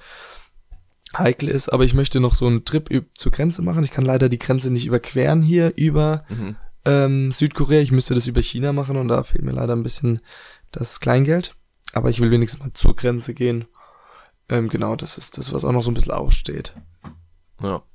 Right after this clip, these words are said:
Speaker 2: Es wird bestimmt nochmal
Speaker 1: Jo.
Speaker 2: interessant. Das ist, ähm, finde ich auch nochmal
Speaker 1: Sch-, Alter,
Speaker 2: crazy.
Speaker 1: vielleicht, vielleicht werde ich gefangen genommen.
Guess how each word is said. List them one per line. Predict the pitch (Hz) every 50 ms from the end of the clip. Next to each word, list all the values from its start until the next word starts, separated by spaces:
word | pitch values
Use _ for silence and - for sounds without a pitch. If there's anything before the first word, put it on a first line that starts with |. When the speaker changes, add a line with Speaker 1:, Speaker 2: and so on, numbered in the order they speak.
| - - _ _ - - - - - -
Speaker 2:
Es | - -
wird | 113 107 107
bestimmt | - - - 139 147
nochmal | 131 127 127 120 147
Speaker 1:
Jo. | 139
Speaker 2:
interessant. | 131 117 107 - 107 101 - - - -
Das | - 82 - -
ist, | 104 - - - -
ähm, | 95 98 98 95 95 92 101 104 - - - - _ _
finde | - 104 -
ich | - 107
auch |
nochmal | 107 92 92 87 85
Speaker 1:
Sch-, | 80 - - - - - - - - _
Alter, | - - 135 139 - - - - - - - - _ _
Speaker 2:
crazy. | - - 90 90
Speaker 1:
vielleicht, | 64 71 69 65 - - - - -
vielleicht | - - - 71 71 71 69 - - _ _ _ _ _
werde | - 123 127 127 123
ich | 120 - - - - - _ - _ _ _ _ - - _ _ _ - - - - - - - - _ _ _ _ -
gefangen | - - - 135 156 165
genommen. | 151 139 143 143 143